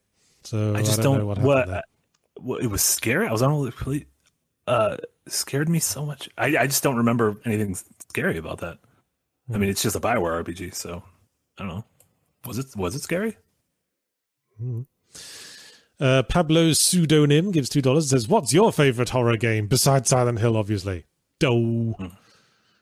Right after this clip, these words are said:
Speaker 1: Um, Amnesia Dark Descent, maybe?
Speaker 2: I really like the sequel, uh, Machine for Pigs. I really like, uh, what this, the, not the gameplay. The gameplay kinda
Speaker 1: Hmm.
Speaker 2: sucked, but the story,
Speaker 1: Yeah.
Speaker 2: that was incredible.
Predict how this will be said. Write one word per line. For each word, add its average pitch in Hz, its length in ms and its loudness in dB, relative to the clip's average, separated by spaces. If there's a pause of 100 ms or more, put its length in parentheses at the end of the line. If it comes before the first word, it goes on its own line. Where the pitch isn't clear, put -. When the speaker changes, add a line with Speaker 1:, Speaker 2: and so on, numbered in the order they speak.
(600)
Speaker 1:
Um, 160 720 2 (1000)
Amnesia 117 420 -4
Dark 123 280 -4
Descent, 131 400 -4
maybe? 135 600 0 (720)
Speaker 2:
I 240 160 2
really 165 280 4
like 131 280 2
the 110 80 -6
sequel, - 420 -8 (640)
uh, 104 260 -4
Machine 107 280 -6
for 104 140 -10
Pigs. - 460 -10
I 107 40 -8
really 120 180 -2
like, 110 320 -4
uh, 101 220 -2
what 98 240 -8
this, 98 380 -8
the, - 260 -14
not 156 240 0
the 123 80 0
gameplay. 113 460 -2
The 107 100 -14
gameplay 104 300 -4
kinda - 120 -12
Speaker 1:
Hmm. 123 40 -6
Speaker 2:
sucked, - 360 -8
but - 200 -8
the - 80 -10
story, 135 380 2
Speaker 1:
Yeah. 101 180 0
Speaker 2:
that 127 120 2
was 147 120 -2
incredible. 156 400 -2